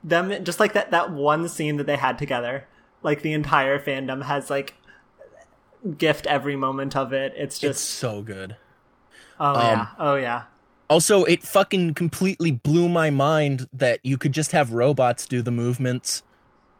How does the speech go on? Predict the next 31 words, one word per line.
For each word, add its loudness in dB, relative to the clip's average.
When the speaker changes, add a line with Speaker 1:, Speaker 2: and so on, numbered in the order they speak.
Speaker 1:
Yeah. 6
So -2
a 2
lot 6
of -4
people 0
think, -2
a -2
lot 6
of -2
people 0
think -4
that -2
the -2
robots 2
didn't, -6
like, -2
it -6
didn't -2
actually -4
work, -8
and -4
that, 2
uh, 0
Elodie 0
was -2
tricking, -10
um, -2
Hap, -4
which -4
is, 0